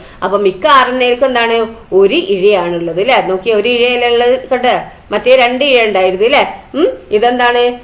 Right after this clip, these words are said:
ഒരു ഇഴയാണ് ഉള്ളത് അല്ലെ? ഉം. ആർ എൻ എയുടെ ഘടന മനസ്സിലാക്കി ഇതിനെ ഡി എൻ എയുടെ ഘടനയുമായി താരതമ്യം ചെയ്തിട്ട് എന്താണ്? ഈ ടേബിൾ കംപ്ലീറ്റ് ആക്കാനാ പറഞ്ഞിരിക്കുന്നത് അല്ലെ? ഉം,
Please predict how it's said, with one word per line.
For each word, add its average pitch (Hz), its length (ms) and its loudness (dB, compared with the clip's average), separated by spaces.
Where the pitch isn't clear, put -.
ഒരു 202 180 2
ഇഴയാണ് 185 600 0
ഉള്ളത് 175 360 -2
അല്ലെ? 214 300 0
ഉം. 311 120 0
ആർ 311 300 2
എൻ 339 60 0
എയുടെ 339 180 2
ഘടന 269 260 2
മനസ്സിലാക്കി 240 400 -2
ഇതിനെ 277 260 0
ഡി 247 100 -2
എൻ 240 200 2
എയുടെ 247 180 2
ഘടനയുമായി 226 440 0
താരതമ്യം 226 540 0
ചെയ്തിട്ട് 208 400 0
എന്താണ്? 196 300 0
ഈ 208 220 0
ടേബിൾ 196 300 0
കംപ്ലീറ്റ് 196 440 0
ആക്കാനാ 180 340 -2
പറഞ്ഞിരിക്കുന്നത് 175 580 -2
അല്ലെ? 233 440 -4
ഉം, 381 120 0